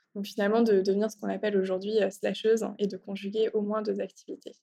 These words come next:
Donc, euh, j'ai suivi un coaching en reconversion et c'est comme ça qu'est, euh, qu'est née un petit peu ma, on va dire ma vocation pour le coaching. Et, euh, et ensuite, je me suis formée avant de, de me mettre à mon compte, euh, dans ce domaine.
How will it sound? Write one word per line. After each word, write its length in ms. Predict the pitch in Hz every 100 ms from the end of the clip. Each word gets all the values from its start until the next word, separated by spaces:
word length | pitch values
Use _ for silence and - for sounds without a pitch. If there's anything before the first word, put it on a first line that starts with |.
| _ _ _ _ _ _ 202
Donc, 200 | 202 208
euh, 80 |
j'ai 120 | 196 214
suivi 200 | - 233
un 120 | 233
coaching 320 | 220 - 247
en 100 | 214
reconversion 800 | 208 220 220 208 - 240 262 269
et 160 | 214
c'est 180 | 202 208
comme 140 | 202 202
ça 180 | 226
qu'est, 300 | 226 - 202
euh, 180 | 190 180
qu'est 200 | 180 196
née 220 | 196 226
un 160 | 220 202
petit 200 | 202 - _
peu 160 | 233
ma, 240 | 233 202 185 185 - -
on 40 |
va 60 | 196
dire 140 | 202
ma 120 | 196 190
vocation 520 | 240 240 226 - 233
pour 160 | -
le 80 | 202
coaching. 480 | 202 202 - 233 269 - _ _ _ _ _
Et, 200 | 214 202
euh, 100 | 180
et 140 | 190 190
ensuite, 200 | - 226
je 80 |
me 80 | 202
suis 160 | 196 202
formée 420 | - 196 202 220
avant 280 | 208 196 202
de, 300 | 202 190 196
de 80 | 196
me 60 |
mettre 260 | 202 214 -
à 60 | 190
mon 120 | 190
compte, 300 | 233 233 226
euh, 220 | 180 180
dans 160 | 196 202
ce 160 | -
domaine. 300 | 202 202 -